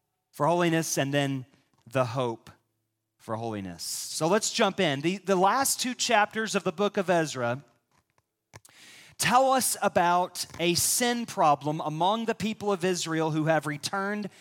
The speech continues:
from their captivity in Babylon. And make no mistake, sin is the great hindrance to holiness.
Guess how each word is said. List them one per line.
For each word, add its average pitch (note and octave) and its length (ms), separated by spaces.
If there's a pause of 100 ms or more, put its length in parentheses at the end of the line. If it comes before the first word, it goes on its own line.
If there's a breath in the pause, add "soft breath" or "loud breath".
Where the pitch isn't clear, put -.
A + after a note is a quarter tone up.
(160 loud breath)
from F3+ 200
their F3 160
captivity E3+ 840 (280 soft breath)
in D#3 200
Babylon. B2 760 (300 soft breath)
And D#3+ 260
make A#3 240
no A3 220
mistake, F3 720 (480 soft breath)
sin G3 840 (240 soft breath)
is G3 280
the F#3 120
great F3+ 380
hindrance F3 1000 (240)
to F#3 120
holiness. D#3+ 920